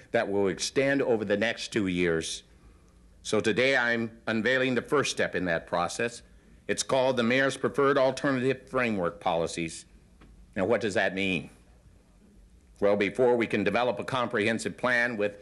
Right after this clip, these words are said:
specific policies to govern every aspect of public policy for the next twenty years, we all have to agree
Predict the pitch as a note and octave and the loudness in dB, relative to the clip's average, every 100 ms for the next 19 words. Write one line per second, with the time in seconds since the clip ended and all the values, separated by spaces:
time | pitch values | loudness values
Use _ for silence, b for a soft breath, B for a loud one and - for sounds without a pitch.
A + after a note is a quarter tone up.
0 | - - - G#2+ C#3+ B2+ G#2+ - C3+ B2 | -20 -14 -8 -2 0 0 -2 -2 -2 0
1 | A2+ B2+ G#2 - F2+ B2 A2 G#2 B B | -2 -2 -4 -4 -2 0 0 -4 B B
2 | A#2+ A2+ A2+ B2+ - A2+ G2 F2 - G#2 | -2 0 0 -2 -4 -4 -4 -6 -4 -4
3 | F#2 - A2 A2 - F#2 G2+ F2+ F#2 G#2 | -2 -2 -2 -2 -4 -4 -4 -2 -2 -2
4 | - - G#2 F#2+ F#2+ A2+ A#2+ - B B | -4 -4 -2 0 2 2 0 -6 B B
5 | C3 B2+ C3+ C#3+ C#3 - A2+ G#2+ F#2+ F#2 | -2 2 2 2 0 -4 -6 -6 -6 -2
6 | D#3+ D3 A2 G#2+ - | 0 2 0 -4 -8